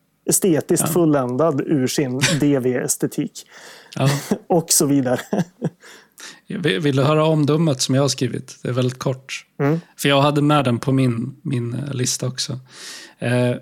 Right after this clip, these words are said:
Speaker 2: lågbudgetskräck när det är som allra bäst. Den billiga produktionen förstärker enbart skräcken. I sin genre nästintill perfekt, bortsett från ett par sämre scener som rubbar den kusliga och väldigt nedtonade atmosfären.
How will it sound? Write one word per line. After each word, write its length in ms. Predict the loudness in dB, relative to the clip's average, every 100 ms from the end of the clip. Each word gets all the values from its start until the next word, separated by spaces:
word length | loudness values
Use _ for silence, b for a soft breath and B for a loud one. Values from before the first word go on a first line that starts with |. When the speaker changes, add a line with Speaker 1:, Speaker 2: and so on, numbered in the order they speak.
| _ _ _ _
Speaker 2:
lågbudgetskräck 1200 | -2 2 2 2 0 0 -2 0 0 2 0 -2 -2
när 100 | 2
det 60 |
är 60 | 2
som 200 | 2 -2
allra 300 | 0 0 0
bäst. 640 | 0 0 -2 -4 -10 -14 _ _
Den 180 | 0 2
billiga 360 | 2 4 0
produktionen 640 | 0 -2 0 0 2 2
förstärker 580 | 0 -2 0 0 0 0
enbart 400 | 0 0 0 -4
skräcken. 640 | -2 -2 -4 -8 -8 -8 _ B B B -2
I 100 | 2
sin 200 | 2 2
genre 460 | 2 4 4 2
nästintill 640 | 2 0 0 -2 0 -2 -2
perfekt, 560 | -4 0 -2 -4 -8
bortsett 520 | -2 -2 0 -2 -2
från 200 | -2 0
ett 160 | 0 0
par 240 | -2 0
sämre 400 | 0 0 0 -2
scener 560 | -2 -2 -2 -2 -4 -6 B B
som 200 | -2 0
rubbar 320 | 2 0 0
den 120 | 0
kusliga 460 | 0 -2 -2 -2 -2
och 120 | 0
väldigt 400 | 0 0 -4 -4
nedtonade 680 | -2 -2 -4 -6 -6 -6 -6
atmosfären. 680 | -6 -6 -4 -2 -4 -6